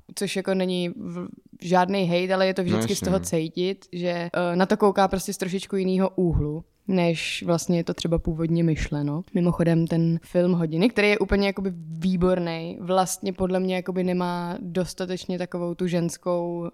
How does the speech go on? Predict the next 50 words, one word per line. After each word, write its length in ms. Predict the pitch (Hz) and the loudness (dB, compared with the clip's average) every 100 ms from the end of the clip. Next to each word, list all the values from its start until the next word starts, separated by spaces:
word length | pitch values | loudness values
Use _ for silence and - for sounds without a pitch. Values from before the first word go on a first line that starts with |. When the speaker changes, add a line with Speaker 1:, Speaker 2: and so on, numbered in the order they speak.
| - | -6
Speaker 1:
esenci, 560 | 170 185 175 185 196 | -2 0 0 0 -2
prostě, 360 | 190 185 - 185 - - | -2 -4 -4 -8 -8 -12
mm, 680 | 90 92 202 131 180 175 175 | -10 -6 -4 -2 -2 -2 -4
čistě 340 | 170 180 - 185 | -2 -6 -2 -2
ženskou. 460 | 180 175 - 165 | 0 -2 -2 -2
Myslím 240 | 170 175 175 | -2 -4 -4
si, 120 | 175 | -4
že 100 | 175 - - | -6 -8 -12
by 180 | 170 180 | -4 -2
tomu 220 | 175 180 | 0 -2
slušelo 480 | - 175 - 175 170 | -2 -4 -4 -2 -2
víc, 220 | 165 160 | -4 -6
kdyby, 480 | 156 156 156 156 151 _ - - - - | -6 -4 0 0 -2 _ -20 -20 -20 -18
zkrátka 360 | - 233 226 294 | 6 6 8 4
takhle, 340 | 254 226 165 | 4 0 0
to, 100 | - | -2
že, 160 | 196 254 | 2 0
to, 180 | 254 202 | 0 -4
že 100 | 220 | 0
jsou 160 | 254 | 2
hlavní 300 | 208 190 220 | 2 2 2
hrdinky 360 | 208 180 196 208 | 2 0 0 0
ženy, 220 | 180 180 | 2 2
neznamená, 500 | 180 170 170 170 170 | 0 -2 -4 -4 -6
že 120 | 165 | -8
to 100 | 165 | -6
je 60 | 165 | -6
ženský 340 | 156 151 147 | -4 -8 -10
film. 280 | 143 - - - _ - | -10 -10 -10 -12 _ -2
Tady, 140 | 180 | 0
Speaker 2:
Hmm. 100 | 190 | 0
Speaker 1:
i 20 | |
když 180 | 180 185 | -2 -2
se 100 | 185 | -4
to 100 | 175 | -6
soustředí 560 | - 170 - 202 185 202 | -6 -6 -4 -8 -6 -8
jako 200 | 202 196 | -8 -6
na 400 | 185 180 180 180 | -6 -6 -6 -6
ženy 520 | 170 180 175 180 196 - | -4 -2 -2 -4 -8 -8
a 60 | - | -4
vlastně 300 | 170 165 180 | -4 -4 -6
jakoby 220 | 170 175 165 | -6 -6 -6
může 440 | 160 151 170 180 | -6 -4 -4 -2
tam 180 | 175 175 | -4 -6
téměř 320 | 175 175 180 | -4 -4 -4
žádnou 340 | 170 170 175 175 | -4 -4 -2 0
roli 200 | 180 185 | 0 0
nehrajou, 300 | 170 180 175 | -2 -2 -4
tak 140 | 180 | -6
stejně 420 | - 175 180 180 | -4 -4 -2 -4